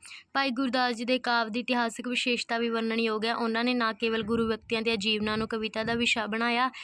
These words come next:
ਸਗੋਂ ਸਮਕਾਲੀ ਸਿੱਖ ਇਤਿਹਾਸ ਸੰਬੰਧੀ ਵੀ ਬੜੀਆਂ ਠੀਕ ਅਤੇ ਸਾਰਥਕ ਟਿੱਪਣੀਆਂ ਜਿਹੜੀਆਂ ਨੇ ਉਹ ਕੀਤੀਆਂ ਨੇ। ਆਪ ਦੀ ਪਹਿਲੀ ਵਾਰ ਗੁਰੂ ਨਾਨਕ ਦੇਵ ਜੀ ਦੇ ਜੀਵਨ ਨਾਲ ਸੰਬੰਧਿਤ ਹੈ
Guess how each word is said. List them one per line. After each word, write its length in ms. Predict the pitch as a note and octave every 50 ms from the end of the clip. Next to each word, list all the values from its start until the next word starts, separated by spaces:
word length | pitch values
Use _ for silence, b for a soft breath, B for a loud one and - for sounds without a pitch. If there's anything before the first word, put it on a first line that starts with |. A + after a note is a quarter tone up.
| B B B B B
ਸਗੋਂ 340 | B - C#4 C4 A#3 C4 C4
ਸਮਕਾਲੀ 500 | C4 - C4 C4+ B3+ B3+ A#3+ A#3+ A#3+ B3+
ਸਿੱਖ 260 | B3 - B3+ A#3+ -
ਇਤਿਹਾਸ 400 | B3+ B3 B3 A#3+ A#3 A3+ A3+ -
ਸੰਬੰਧੀ 360 | - A#3 A3+ A3+ A3+ A3 A3+
ਵੀ 100 | A3+ B3+
ਬੜੀਆਂ 320 | A#3 A3+ A#3 A3+ A3+ A3+ A3+
ਠੀਕ 320 | - A#3 A#3 A3+ G3+ A3
ਅਤੇ 160 | A3 G#3 A3+
ਸਾਰਥਕ 400 | A3 - A3+ G#3 G3+ G3+ - A3 - -
ਟਿੱਪਣੀਆਂ 420 | - A3 G#3 - G#3 G#3 G#3 G#3+ G#3
ਜਿਹੜੀਆਂ 280 | G#3 G#3 G3 G#3 G#3+
ਨੇ 80 | A3+ B3
ਉਹ 80 | C4 B3+
ਕੀਤੀਆਂ 380 | - B3+ - - - G3 F#3+
ਨੇ। 140 | F#3+ G3 F#3+ B B B B B B B B
ਆਪ 240 | B3 B3+ C4 C4
ਦੀ 160 | C4+ A#3 C#4 C4+
ਪਹਿਲੀ 340 | - B3+ B3 B3 A#3+ C4+
ਵਾਰ 200 | C4 C4 B3 A#3+
ਗੁਰੂ 180 | B3+ - A#3+ B3
ਨਾਨਕ 320 | B3 A#3+ A#3 A3+ A3+ A#3
ਦੇਵ 200 | G#3+ A3 A#3+ A#3
ਜੀ 120 | G#3+ G#3 A3
ਦੇ 120 | A3 A#3+
ਜੀਵਨ 300 | G3+ A3 A#3 A3+ A3 A3
ਨਾਲ 160 | A3 G#3+ A3
ਸੰਬੰਧਿਤ 440 | G#3+ - A#3+ G3+ G#3 G#3 G3+ A3 G3+ -
ਹੈ 140 | B3 B3+ B3